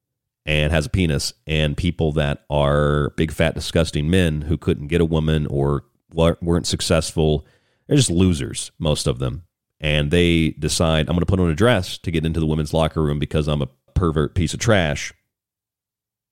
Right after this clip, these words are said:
And, uh, they don't actually have anything to do with, you know, trans identity, but we call them trans, which I think is ki-, kind of an insult to people that are actually trans. So, as a result of Leah Thomas defeating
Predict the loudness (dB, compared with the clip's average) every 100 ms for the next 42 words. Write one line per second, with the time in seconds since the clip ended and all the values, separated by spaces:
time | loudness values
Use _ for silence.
0 | _ -6 0 2 2 2 2 2 0 _
1 | _ _ _ _ _ 0 2 2 2 0
2 | -2 -2 0 0 -4 _ _ _ -6 0
3 | 0 2 0 0 2 2 2 -2 -8 -20
4 | _ -6 -6 -6 -4 0 0 0 -2 0
5 | -2 -2 -2 0 0 2 2 2 0 -2
6 | -6 -6 -16 -20 _ _ _ _ _ _
7 | -8 -4 0 0 0 -4 -10 _ _ -2
8 | -2 -2 0 2 2 0 0 -2 -2 -2
9 | 0 0 -2 -4 -4 -4 -4 0 0 0
10 | -4 -20 _ _ _ _ 0 2 4 4
11 | 4 4 4 2 2 2 2 2 2 4
12 | 2 0 -4 -2 -2 0 2 4 4 0
13 | -4